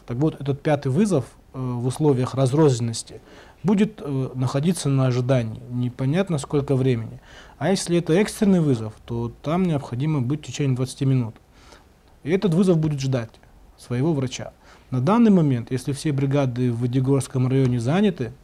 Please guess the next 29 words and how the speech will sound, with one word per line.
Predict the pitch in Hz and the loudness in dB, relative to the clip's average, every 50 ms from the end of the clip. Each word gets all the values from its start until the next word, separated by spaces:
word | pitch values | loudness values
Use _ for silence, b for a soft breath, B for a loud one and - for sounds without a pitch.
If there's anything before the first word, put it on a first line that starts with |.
| - b b b b b b b | -20 b b b b b b b
то | - 127 123 | -4 0 0
на | 131 127 | 0 0
помощь | 127 - 180 202 202 190 165 - | 2 2 4 4 4 4 2 0
приходят | - 139 131 - 147 131 120 117 - | -4 -8 -4 -2 -2 -2 -4 -4 -10
кареты | - - 127 135 135 135 - | -6 -2 0 2 2 0 -2
скорой | 120 - - 131 123 123 120 | -8 -6 -4 -2 -2 -2 -2
помощи | 113 - 175 196 196 170 139 - - 127 117 - | -2 0 2 2 4 2 2 0 -2 -4 -4 -6
с | - - - | -14 -10 -4
Иравского | 160 147 151 160 151 135 - - 135 127 131 | -2 2 4 4 4 2 2 -2 0 0 2
района. | 131 127 131 127 120 117 117 B B B B B - | 2 2 2 2 0 -4 -8 B B B B B -6
То | - 123 | -4 -4
есть | 120 113 | -2 0
диспетчер, | 127 139 135 - - 170 147 135 - 131 | -2 -2 -2 0 0 0 0 0 0 -4
который | 117 - 127 - - 131 131 135 | -4 -6 -8 -4 -2 0 0 0
сидит, | 131 - 131 123 123 127 123 123 - - | 0 -2 -4 -2 -2 -2 -2 -4 -6 -10
э, | 120 117 117 117 117 | -8 -6 -6 -6 -4
на, | 117 120 120 117 117 117 117 - _ _ - - - - - - - - - _ _ - - - - | -4 -4 -4 -4 -6 -6 -8 -12 _ _ -20 -20 -20 -20 -20 -20 -20 -20 -20 _ _ -20 -20 -14 -8
на | 117 123 123 117 | -4 -2 -2 0
базе, | 113 135 160 190 180 160 123 - B B B B B B B | 2 4 4 4 2 0 -2 -4 B B B B B B B
он | - 170 185 180 | -2 0 2 2
в | 160 135 | 4 4
ре-, | 131 147 147 151 143 | 2 2 2 2 2
в | |
реж-, | 135 139 139 139 135 135 | 2 2 2 2 2 2
в | 139 131 | 2 2
режиме | 143 147 143 160 180 170 147 | 2 2 2 2 2 2 4
реального | 131 131 131 131 123 120 120 117 117 120 | 4 4 2 2 2 0 0 -2 -2 -2
времени | 120 131 160 196 214 202 185 175 160 139 | 0 2 2 2 4 4 2 2 2 2
видит | 127 165 185 147 143 131 - - | 2 0 0 0 0 -2 -4 -6